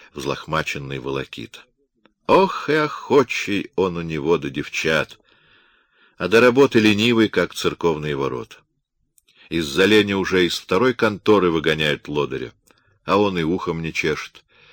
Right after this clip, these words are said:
Днем, бездельничая, лясы точит с паденщицами, а вечером бежит на село к девчатам. И всю свою изворотливость убивает на ухаживание.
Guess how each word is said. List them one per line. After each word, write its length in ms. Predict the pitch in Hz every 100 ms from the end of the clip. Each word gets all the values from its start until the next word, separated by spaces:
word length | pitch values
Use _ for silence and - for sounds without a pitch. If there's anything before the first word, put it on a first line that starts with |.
| _
Днем, 440 | 78 76 135 147 95
бездельничая, 920 | 87 78 69 104 98 85 - 82 78
лясы 420 | 80 123 127 123
точит 460 | - 113 110 - 101
с 80 | -
паденщицами, 920 | 98 95 95 90 87 - - 80 76 - - -
а 120 | 85
вечером 560 | 92 160 - 104 82 67
бежит 360 | 73 101 123
на 100 | 113
село 460 | 113 98 76 78 85
к 60 |
девчатам. 680 | 78 78 - 73 69 73 64 _ _ _ _ _ _
И 100 | 82
всю 300 | 80 - 117
свою 420 | 110 98 98 101
изворотливость 960 | 87 78 82 95 113 107 95 78 - - - - -
убивает 560 | 85 78 90 101 101 98
на 100 | 101
ухаживание. 840 | 92 101 101 92 87 80 73 64